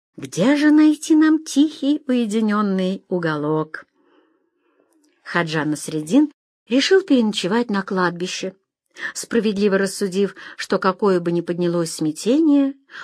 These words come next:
усопшие всё равно не будут бегать, вопить, кричать и размахивать факелами. Так Хаджа Насреддин, возмутитель спокойствия и сеятель раздоров,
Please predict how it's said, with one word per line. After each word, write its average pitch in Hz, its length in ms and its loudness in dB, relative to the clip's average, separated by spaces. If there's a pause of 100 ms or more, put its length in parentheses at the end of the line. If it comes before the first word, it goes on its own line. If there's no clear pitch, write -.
усопшие 240 640 2
всё 220 180 0
равно 220 340 4
не 269 140 4
будут 170 300 -2
бегать, 254 560 -2
вопить, 170 580 -4
кричать 196 480 -4 (260)
и 180 60 -4
размахивать 165 640 -4
факелами. 135 640 -8 (1040)
Так - 480 -2 (380)
Хаджа 190 440 0
Насреддин, 175 800 -4 (460)
возмутитель 190 680 -2
спокойствия 175 840 -2
и 202 120 -6
сеятель 170 680 -2
раздоров, 165 680 0